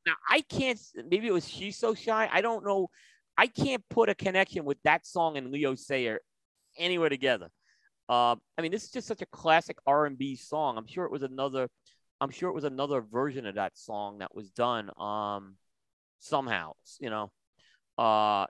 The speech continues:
you know, for Leo Sayer. I'm sure it was arranged very differently, but,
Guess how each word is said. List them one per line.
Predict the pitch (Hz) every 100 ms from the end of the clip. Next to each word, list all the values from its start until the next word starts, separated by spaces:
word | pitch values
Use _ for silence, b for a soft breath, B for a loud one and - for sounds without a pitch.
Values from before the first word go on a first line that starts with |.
| -
you | 135
know, | 110
for | - 120
Leo | 120 110
Sayer. | 143 107
I'm |
sure | 131
it | 139
was | 120
arranged | 113 120 104
very | 110 104
differently, | 104 113 - 92 90
but, | 107 107